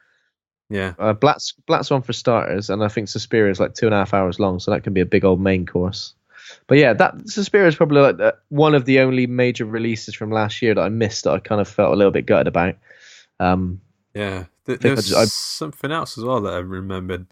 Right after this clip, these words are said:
Speaker 1: that everyone else was talking about that I've not seen. Um, I don't know. Forgot <laughs> again.
Speaker 2: <clears throat> Something else.
Speaker 1: Yeah.
Speaker 2: You forgot. You've, you've forgotten about it forever
Speaker 1: Yeah.
Speaker 2: now.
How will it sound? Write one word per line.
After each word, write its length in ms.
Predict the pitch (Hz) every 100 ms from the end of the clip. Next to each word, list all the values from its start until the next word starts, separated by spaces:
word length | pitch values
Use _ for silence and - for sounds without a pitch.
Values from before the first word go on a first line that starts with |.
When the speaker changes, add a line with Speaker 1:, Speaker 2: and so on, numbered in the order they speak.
| _ _ _ _ -
Speaker 1:
that 100 | -
everyone 220 | 95 98
else 100 | 92 98
was 80 |
talking 280 | - 98 95
about 180 | 90 85
that 80 | 87
I've 100 | 92
not 140 | 80
seen. 320 | - 92 87 85 _ _ _
Um, 400 | 107 95 92 92 _ _ _ _ _ _ _
I 140 | _
don't 160 | 85 87
know. 120 | 87 _ -
Forgot 340 | 95 92 _ _ - -
<laughs> 280 | - _ -
again. 280 | 92 87 90 _ -
Speaker 2:
<clears throat> 440 | - 240 175 - _
Something 320 | - 135 104
else. 400 | 104 113 - -
Speaker 1:
Yeah. 120 | 101 98
Speaker 2:
You 40 |
forgot. 400 | 98 123 123 - _ -
You've, 180 | 131 -
you've 200 | 127 123
forgotten 280 | 135 131 107
about 180 | 104 92
it 100 | -
forever 240 | 104 92
Speaker 1:
Yeah. 60 |
Speaker 2:
now. 120 | 98